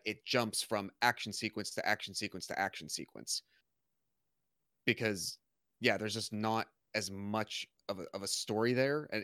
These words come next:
I, I don't really know what it's about per se. Like, I, like I said, I followed it. I understood what they put in front of me,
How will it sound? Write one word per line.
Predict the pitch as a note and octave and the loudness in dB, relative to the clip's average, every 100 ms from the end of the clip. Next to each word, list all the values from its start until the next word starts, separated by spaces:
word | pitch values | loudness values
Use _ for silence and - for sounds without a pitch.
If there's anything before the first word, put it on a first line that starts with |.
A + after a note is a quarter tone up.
| G2+ | 4
I, | G2 | 4
I | G2+ | 2
don't | A2 G#2+ | 0 0
really | A2+ G#2+ | 0 0
know | G2+ | 0
what | F2 G#2 - | 0 -2 0
it's | G#2+ - | -4 -4
about | E2 - F#2+ F2 _ _ _ _ _ _ _ _ _ _ _ _ _ _ _ _ - | -6 0 0 0 _ _ _ _ _ _ _ _ _ _ _ _ _ _ _ _ -12
per | - F#2+ | -8 -4
se. | - D2+ G#1 | 0 -2 -2
Like, | C#2+ G#2+ | -2 2
I, | G#2+ - | 2 4
like | C3 | 2
I | |
said, | B2 F#2+ | 4 0
I | |
followed | - - A3 B2 F2+ | -2 8 8 10 6
it. | D#2 - | -2 0
I | B2+ | 0
understood | C3+ - D#3+ | 2 2 4
what | C3 | 4
they | A#2 | 2
put | - - | 0 -4
in | |
front | - - A#2+ | -2 0 0
of | D2+ | -2
me, | C2+ | -8